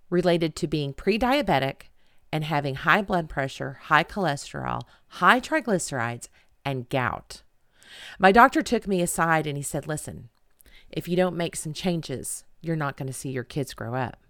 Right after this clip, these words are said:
At that time, my son was eight and my daughter was four.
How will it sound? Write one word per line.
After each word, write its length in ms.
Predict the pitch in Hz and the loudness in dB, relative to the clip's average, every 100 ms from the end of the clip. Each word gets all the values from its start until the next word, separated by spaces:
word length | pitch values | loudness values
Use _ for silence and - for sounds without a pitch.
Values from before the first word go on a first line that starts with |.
| _ _ _ - - - _ | _ _ _ -20 -20 -20 _
At 160 | 160 170 | -2 4
that 200 | 165 - | 4 4
time, 420 | - 185 175 160 | 2 4 4 4
my 140 | 147 | 0
son 300 | 151 175 170 | 0 0 0
was 200 | 147 - - | -2 -6 -4
eight 360 | 170 151 - - | -2 -2 -6 -8
and 140 | 151 | -6
my 100 | 139 | -4
daughter 300 | 135 143 143 | 0 0 0
was 180 | 110 120 | -4 -8
four. 500 | - 160 127 101 - | -4 -2 -2 -4 -14